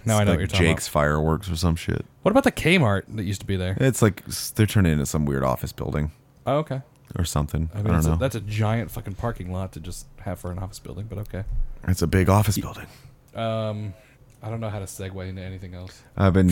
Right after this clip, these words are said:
Speaker 1: <laughs>
Speaker 2: trying to think of that for, like, five minutes, dude.
Speaker 1: Uh, so let's just jump right into bathroom etiquette.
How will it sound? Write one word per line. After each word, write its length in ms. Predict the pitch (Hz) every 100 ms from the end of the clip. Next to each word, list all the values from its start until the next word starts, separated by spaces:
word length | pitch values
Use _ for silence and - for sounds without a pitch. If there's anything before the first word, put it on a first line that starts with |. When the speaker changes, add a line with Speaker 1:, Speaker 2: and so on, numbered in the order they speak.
| 85
Speaker 1:
<laughs> 140 | - -
Speaker 2:
trying 260 | 95 82
to 80 | 80
think 160 | 90 82
of 80 | 85
that 180 | 85
for, 140 | 80 85
like, 160 | 80
five 320 | - 85 80 80
minutes, 260 | 78 76
dude. 240 | - 78 73
Speaker 1:
Uh, 800 | 117 117 110 107 104 101 95 92
so 160 | - 123
let's 160 | 147
just 180 | 175 151
jump 240 | 143 160 151
right 120 | 151
into 140 | 143
bathroom 460 | 107 104 139 113 98
etiquette. 480 | 95 92 92 87